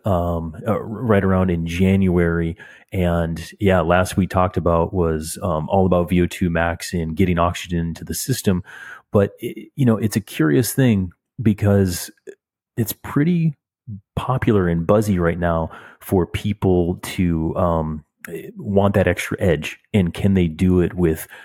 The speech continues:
uh, breathing devices, uh, breathing techniques, or something like that? I mean, it, has, have you been kind of seeing that in, in your athletes or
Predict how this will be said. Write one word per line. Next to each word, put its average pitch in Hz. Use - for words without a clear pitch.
uh, 87
breathing 92
devices, 85
uh, 85
breathing 98
techniques, 87
or 82
something 92
like 85
that? 85
I 87
mean, 98
it, 110
has, 101
have 101
you 104
been 98
kind 101
of 92
seeing 95
that 90
in, 107
in 87
your 90
athletes 90
or 82